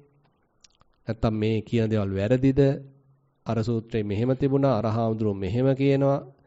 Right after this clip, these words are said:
මේ හාමුදුරුවෝ මෙහෙමයි කියන්නේ. නේද? ඉතින් විවිධ දෙගිඩියා පහළ වෙන්න පුළුවන් හිතේ.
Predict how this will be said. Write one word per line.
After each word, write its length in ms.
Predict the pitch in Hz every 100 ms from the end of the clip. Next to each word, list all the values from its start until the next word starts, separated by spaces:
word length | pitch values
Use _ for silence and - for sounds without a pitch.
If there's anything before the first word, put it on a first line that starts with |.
| - _ _
මේ 240 | - 107 123
හාමුදුරුවෝ 440 | 117 107 104 95
මෙහෙමයි 380 | 101 123 127 135
කියන්නේ. 460 | 139 135 131 127 - - - _ _ - -
නේද? 200 | 143 110 -
ඉතින් 180 | 135 143
විවිධ 280 | 139 175 214
දෙගිඩියා 400 | 170 170 214 214
පහළ 240 | 185 185
වෙන්න 180 | 208 196
පුළුවන් 260 | 190 180 135
හිතේ. 280 | 123 90